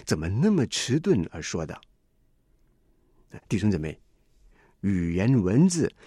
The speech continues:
常常因为时代环境不同，也随着地区和时事不同，意义也就不同。同样一个字，因着以上说的不同因素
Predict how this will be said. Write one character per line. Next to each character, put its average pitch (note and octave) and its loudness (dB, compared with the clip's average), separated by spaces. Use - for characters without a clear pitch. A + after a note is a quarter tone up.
常 D3+ 4
常 D3+ 4
因 G3 4
为 D3+ 6
时 B2+ 0
代 C3+ -2
环 F#2 0
境 F3 2
不 G2 0
同， G#2 -2
也 E2+ 0
随 G2 -2
着 G#2 2
地 A#2 2
区 D3 -4
和 D#2+ -8
时 G2 -2
事 D3 -2
不 G2 -2
同， B2 0
意 A#2 -4
义 A2+ 2
也 F#2+ -2
就 F2 -6
不 G2 -6
同。 D#2+ -6
同 E3+ 8
样 G#3 4
一 B2 -2
个 G3+ 6
字， - -2
因 A3 8
着 G#3 6
以 G2 0
上 C3+ 0
说 B2+ -4
的 A2 0
不 C#3 2
同 G#2+ 2
因 F#3 4
素 F#3 0